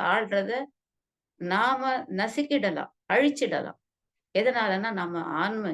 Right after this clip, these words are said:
ஆன்ம ஞானம் பெற்ற ஆத்மா, ஆத்மாவின் தன்மை தெரிந்து விட்டது. அதனால அதை எதுவும் பாதிக்காது.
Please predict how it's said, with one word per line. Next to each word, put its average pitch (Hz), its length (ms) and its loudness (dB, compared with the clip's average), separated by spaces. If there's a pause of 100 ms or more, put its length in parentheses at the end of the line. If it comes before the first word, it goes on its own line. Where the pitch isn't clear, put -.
(200)
ஆன்ம 214 380 0
ஞானம் 180 300 -2
பெற்ற 180 260 -6
ஆத்மா, 208 440 0 (800)
ஆத்மாவின் 226 640 -2
தன்மை 269 360 2
தெரிந்து 214 360 -2
விட்டது. 180 360 -6 (760)
அதனால 220 460 2
அதை 175 360 -2
எதுவும் 226 440 2
பாதிக்காது. 202 560 2